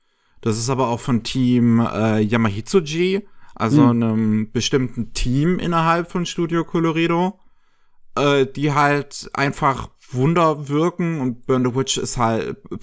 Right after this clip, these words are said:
Speaker 1: b-, basiert aber halt auch von, auf dem, auf dem Manga von, ähm,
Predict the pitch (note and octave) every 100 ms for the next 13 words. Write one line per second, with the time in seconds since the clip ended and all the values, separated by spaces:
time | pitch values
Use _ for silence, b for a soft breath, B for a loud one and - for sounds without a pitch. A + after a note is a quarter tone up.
0 | - - - G#2+ A2+ G2+ B2+ D#3 A#2 G#2
1 | A2 G#2+ G#2 G#2+ - - - - G#2+ G2+
2 | G#2 - - - G#2+ G#2 F#2+ A2 G#2 G2+
3 | G2+ - G#2 G2 - G2 F#2+ G2+ G2+ G#2